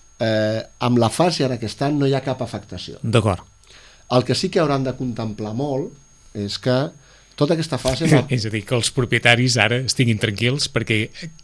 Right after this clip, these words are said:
Speaker 2: diguem-ne, en principi,
Speaker 1: És a dir, amb
Speaker 2: tot
Speaker 1: la
Speaker 2: el que
Speaker 1: primera
Speaker 2: s'ha fet fins ara, eh,
Speaker 1: Ex-, exacte. Amb la primera fase no hi ha
Speaker 2: tots els
Speaker 1: problema.
Speaker 2: vials i tot això,
Speaker 1: Tot
Speaker 2: això no
Speaker 1: això
Speaker 2: ha afectat
Speaker 1: no hi
Speaker 2: res.
Speaker 1: ha problema. El tema serà que després la construcció de cadascun dels solars depèn de,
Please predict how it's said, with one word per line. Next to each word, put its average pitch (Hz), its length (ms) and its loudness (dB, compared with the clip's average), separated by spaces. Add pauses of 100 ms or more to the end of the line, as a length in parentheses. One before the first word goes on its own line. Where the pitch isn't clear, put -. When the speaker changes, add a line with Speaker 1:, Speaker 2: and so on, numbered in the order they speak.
(360)
Speaker 2:
diguem-ne, 117 240 0
en 120 100 4
principi, 156 680 6
Speaker 1:
És 127 100 0
a 139 80 6
dir, 131 80 4
amb 139 140 4
Speaker 2:
tot 143 100 8
Speaker 1:
la 160 60 10
Speaker 2:
el - 20 4
que 156 80 8
Speaker 1:
primera 147 80 8
Speaker 2:
s'ha 131 80 4
fet 143 140 2
fins 135 180 4
ara, 113 240 6
eh, 214 60 0 (100)
Speaker 1:
Ex-, - 140 -4 (180)
exacte. 101 400 -6
Amb 131 80 0
la 156 80 4
primera 220 160 4
fase 196 240 0
no 165 80 2
hi 156 80 2
ha 143 80 0
Speaker 2:
tots 156 240 4
els 139 160 4
Speaker 1:
problema. 135 60 4 (240)
Speaker 2:
vials 127 180 2
i 127 60 4
tot 113 180 0
això, 165 240 6
Speaker 1:
Tot 165 80 6
Speaker 2:
això 185 80 6
no 151 60 8
Speaker 1:
això 151 100 8
Speaker 2:
ha 147 60 6
afectat 147 260 6
Speaker 1:
no 180 80 10
hi 175 80 10
Speaker 2:
res. 151 80 6
Speaker 1:
ha - 80 -12
problema. 101 380 2 (720)
El 131 80 4
tema 180 240 4
serà 175 300 2 (160)
que 156 260 2
després 160 600 2 (100)
la 120 320 2
construcció 135 640 -2
de 160 100 0
cadascun 131 540 2
dels 139 260 0
solars 131 840 -6 (200)
depèn 151 640 -2
de, 135 160 -2